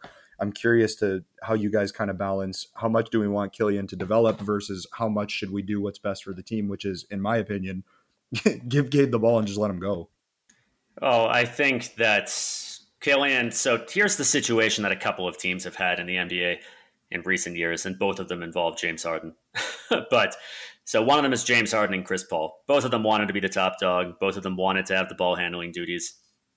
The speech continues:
Speaker 2: And of course, that created some tension, even though Chris Paul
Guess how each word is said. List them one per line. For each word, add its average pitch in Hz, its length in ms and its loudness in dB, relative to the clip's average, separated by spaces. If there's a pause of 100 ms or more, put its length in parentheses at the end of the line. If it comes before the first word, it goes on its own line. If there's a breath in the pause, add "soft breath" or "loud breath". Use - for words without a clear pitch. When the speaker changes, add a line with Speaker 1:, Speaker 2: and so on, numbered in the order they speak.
(180)
Speaker 2:
And 90 140 -4
of 87 100 -10
course, 98 200 -2
that 90 180 -2
created 85 260 -4
some 82 140 -12
tension, 78 380 -14 (140)
even 98 240 -4
though 90 240 0
Chris 92 220 -6
Paul 85 520 -4